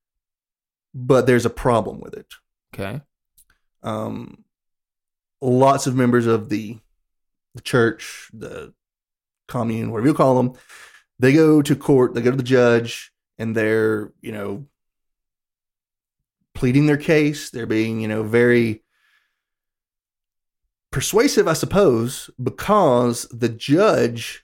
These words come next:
Speaker 1: decides that the police, by taking all of these children, have overreached the scope of their warrant, and they have to return all the children before
Speaker 2: Oh.
Speaker 1: any of them are ever, you know, medically inspected.
Speaker 2: That's heartbreaking.
Speaker 1: It is,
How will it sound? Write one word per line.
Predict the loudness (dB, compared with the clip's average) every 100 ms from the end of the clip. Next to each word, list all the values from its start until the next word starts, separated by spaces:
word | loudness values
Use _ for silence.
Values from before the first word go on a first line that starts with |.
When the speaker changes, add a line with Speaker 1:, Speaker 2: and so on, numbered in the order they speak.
| -12
Speaker 1:
decides | -10 -2 0 0 -2 -6
that | -8 -8
the | -6
police, | -2 0 0 -4 -8
by | -12
taking | -4 -4 -4 -4
all | 0 2
of | 0
these | -4
children, | -2 -4 -2 -6 -10 _ _ _
have | -2 2 2 0 -2
overreached | 0 2 2 2 0 -2 -8
the | -8
scope | -8 -2 2 2 -2 -6
of | -4 -4 -2
their | -4
warrant, | -2 -4 -6 -14 -18 -20 _ _
and | -4
they | -2
have | 0
to |
return | -2 -2 -8 -6
all | -2 0
the | -2
children | -4 -6 -6 -6
before | -2 0
Speaker 2:
Oh. | 0 -2 0
Speaker 1:
any | 2 4
of | 2 2 0
them | -2 -4 _ _ _
are | -2 0
ever, | 2 2 2 2 0
you | -4
know, | -2
medically | -2 -2 -4
inspected. | -10 -10 -12 -14 -16 -18 -20 _ _ _ _ _ _ _ _ _ _
Speaker 2:
That's | -6 -2 -2
heartbreaking. | -4 -10 -12 -12 -12 -12 -14 -14 -14 -6
Speaker 1:
It | 0
is, | 0 0